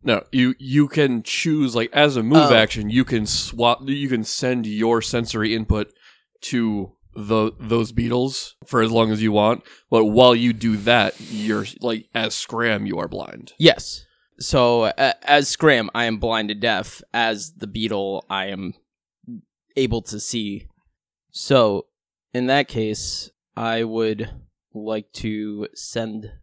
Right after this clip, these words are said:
Speaker 2: the beetles in, going back and forth.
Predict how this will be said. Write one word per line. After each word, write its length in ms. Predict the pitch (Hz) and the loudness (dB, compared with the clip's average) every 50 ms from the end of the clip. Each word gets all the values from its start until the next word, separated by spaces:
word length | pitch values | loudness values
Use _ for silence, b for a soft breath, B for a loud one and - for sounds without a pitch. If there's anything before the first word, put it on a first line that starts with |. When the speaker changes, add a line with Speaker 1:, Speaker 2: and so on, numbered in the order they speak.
| _ - - | _ -20 -14
Speaker 2:
the 140 | - 110 113 | -12 -12 -12
beetles 640 | 101 107 123 127 135 113 104 104 101 98 - - - _ | -10 -6 -6 -4 -2 -2 -4 -6 -8 -10 -10 -14 -14 _
in, 480 | - 107 101 101 104 - - 101 - - _ _ _ _ _ _ _ _ | -8 -8 -6 -6 -8 -8 -10 -10 -12 -16 _ _ _ _ _ _ _ _
going 300 | - 123 113 110 107 104 | -6 -4 -4 -4 -6 -4
back 320 | 107 - 117 110 110 - - | -2 -2 0 0 -2 -6 -10
and 120 | 107 104 | -14 -12
forth. 540 | - - 104 98 - - - - - - | -8 -8 -6 -6 -6 -8 -10 -10 -8 -8